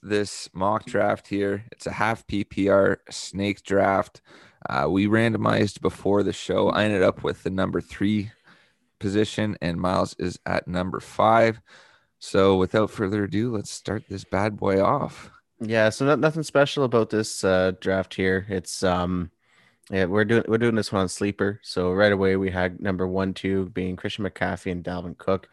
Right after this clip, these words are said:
Speaker 2: Uh, no real surprises there.
Speaker 1: Uh, I got Derrick Henry and Alvin Kamara as the two guys that I'm looking at here, but, uh, I'm gonna,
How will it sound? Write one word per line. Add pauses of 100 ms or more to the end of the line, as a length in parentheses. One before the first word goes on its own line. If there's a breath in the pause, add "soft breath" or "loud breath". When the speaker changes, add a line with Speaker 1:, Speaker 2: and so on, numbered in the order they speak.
(580 loud breath)
Speaker 2:
Uh,
no
real
surprises
there. (600 soft breath)
Speaker 1:
Uh,
I
got (160)
Derrick
Henry
and
Alvin
Kamara
as
the
two
guys
that
I'm
looking
at
here,
but,
uh,
I'm
gonna,